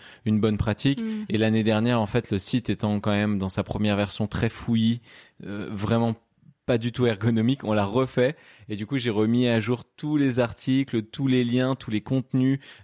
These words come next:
Speaker 1: euh, tous les chiffres aussi,
Speaker 2: Ouais.
Speaker 1: toutes les sources. Et il y a certaines actions qui sont un peu passées à la trappe, qui ont été fusionnées.
Speaker 2: Hmm.
Speaker 1: Voilà.
Speaker 2: Avec ce projet, tu cherches à montrer que participer à la construction, euh, d'un monde meilleur, c'est à la portée de tous. Donc on va parler écologie,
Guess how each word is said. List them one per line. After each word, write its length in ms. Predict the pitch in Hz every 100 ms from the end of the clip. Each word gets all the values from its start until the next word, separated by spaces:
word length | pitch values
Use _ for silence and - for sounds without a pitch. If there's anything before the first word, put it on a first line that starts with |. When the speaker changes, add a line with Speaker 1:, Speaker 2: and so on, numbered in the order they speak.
| 120
Speaker 1:
euh, 100 | 98
tous 140 | -
les 100 | 117
chiffres 460 | 110 - 165 180 -
aussi, 260 | 123 -
Speaker 2:
Ouais. 60 | 160
Speaker 1:
toutes 180 | - -
les 120 | 107
sources. 500 | - - 170 180 - - -
Et 160 | 107 113
il 40 |
y 80 | 104
a 240 | 98 95
certaines 640 | 95 - 101 - 104 104 101
actions 280 | 92 -
qui 100 | 113 -
sont 100 | 98
un 80 |
peu 160 | 92 104
passées 260 | - 95 95
à 40 |
la 100 | 92
trappe, 320 | - 104 107
qui 140 | - 101
ont 80 |
été 160 | 95 98
fusionnées. 540 | - 98 98 92 92 - _ -
Speaker 2:
Hmm. 140 | 254 240 - _
Speaker 1:
Voilà. 140 | - 80 95 -
Speaker 2:
Avec 240 | 208 208
ce 120 | -
projet, 380 | 214 - 233 269
tu 160 | - 226
cherches 320 | 233 233 -
à 60 |
montrer 380 | 208 196 202 233
que 500 | 247 226 190 185 180 175
participer 540 | 202 220 - 247 269
à 80 | 254
la 100 | 202
construction, 800 | - 247 - 240 - - 254 247
euh, 260 | 180 180
d'un 140 | 185 196
monde 200 | 220 226
meilleur, 380 | 226 226 233 240
c'est 120 | -
à 40 |
la 80 | 175
portée 240 | 202 - 262
de 100 | 202
tous. 400 | - 220 - - - _
Donc 160 | 220
on 40 | 233
va 100 | 233
parler 300 | 240 269 294 -
écologie, 540 | 247 - 247 240 220